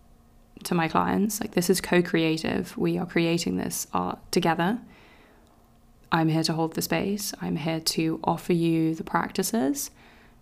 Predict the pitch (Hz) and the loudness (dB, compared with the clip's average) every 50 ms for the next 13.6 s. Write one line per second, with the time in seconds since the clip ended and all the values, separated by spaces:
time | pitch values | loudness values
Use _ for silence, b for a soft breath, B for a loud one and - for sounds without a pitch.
0 | b - 175 165 - - - - - 175 165 160 160 160 156 156 156 156 160 160 | b -2 -2 0 0 0 -2 0 0 0 2 2 2 2 2 2 0 0 -2 -4
1 | - - - - - - - _ _ _ _ _ _ _ - - - - - 185 | -8 -16 -20 -20 -20 -20 -20 _ _ _ _ _ _ _ -20 -20 -14 2 8 10
2 | 180 196 196 165 170 160 156 160 160 156 160 165 170 165 175 160 156 - 165 170 | 10 10 10 8 6 2 4 4 4 2 2 0 -2 -2 -2 -2 2 4 6 8
3 | 175 170 165 165 156 156 151 151 151 160 156 156 - 165 160 160 - 175 175 175 | 8 6 6 4 -2 -2 -2 -2 -2 -2 -2 -2 -2 -2 -2 0 0 -2 -2 -2
4 | - 180 165 - - 175 - 160 156 185 214 - - - - - _ - _ - | -2 -2 -2 -2 -4 -2 0 2 4 4 2 0 -6 -20 -20 -20 _ -20 _ -20
5 | - - _ _ - _ - - - _ - - - - 190 - - 165 165 - | -20 -20 _ _ -20 _ -20 -20 -20 _ -20 -4 2 2 2 4 4 0 0 0
6 | - 190 - - - - 180 196 208 208 B B B B B B B B B B | -2 -2 0 2 2 2 4 4 2 0 B B B B B B B B B B
7 | - _ _ - _ - - - _ _ - - _ _ _ - 175 175 160 156 | -20 _ _ -20 _ -20 -20 -20 _ _ -20 -20 _ _ _ -2 0 2 4 6
8 | 160 160 160 160 165 - 143 160 175 180 - - - - - - - - - - | 6 6 6 4 4 2 2 0 -2 -6 -8 -8 -2 0 0 0 0 0 -2 -2
9 | - - - - - - - - - - - - - - 180 175 170 - - - | -4 -6 -6 -4 -6 -6 -6 -10 -20 -20 -20 -20 -20 -4 -2 -2 -2 -2 -4 -4
10 | - 156 156 - 156 156 - - - - - - - _ _ - _ - - - | -2 -2 -2 -2 -2 -4 -4 2 0 0 0 0 -14 _ _ -20 _ -6 0 2
11 | - 175 175 - - 208 - - - - - - - - - - _ - 226 - | 4 4 4 2 2 -2 -6 -4 -4 -4 -6 -10 -18 -20 -20 -20 _ -8 -4 -2
12 | 190 190 190 175 - B B B B B B B B B B B _ - - 175 | -2 -2 -4 -8 -14 B B B B B B B B B B B _ 0 4 4
13 | 175 175 - 175 165 170 170 170 165 160 160 160 | 4 6 6 2 2 2 2 2 2 2 2 2